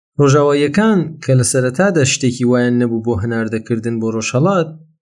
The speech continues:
ناچار بوون بە دوای کانزا بە نرخەکاندا بگەڕێن و فێر بن لە دەرهێنانی،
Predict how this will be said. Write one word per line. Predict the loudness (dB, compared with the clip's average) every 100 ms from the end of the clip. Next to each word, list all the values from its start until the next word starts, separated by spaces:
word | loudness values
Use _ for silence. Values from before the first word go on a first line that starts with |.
| _ _
ناچار | 0 2 2 2 2
بوون | 2 0 2
بە | 2
دوای | 2 2 2
کانزا | 0 2 2 2
بە | 0 -2
نرخەکاندا | -4 -6 -2 0 2 2
بگەڕێن | 0 -4 -4 -4 -4
و | -6 -8 _ _ _ _
فێر | -2 4 4
بن | 4 2
لە | -2
دەرهێنانی، | -4 -4 -6 -6 -6 -6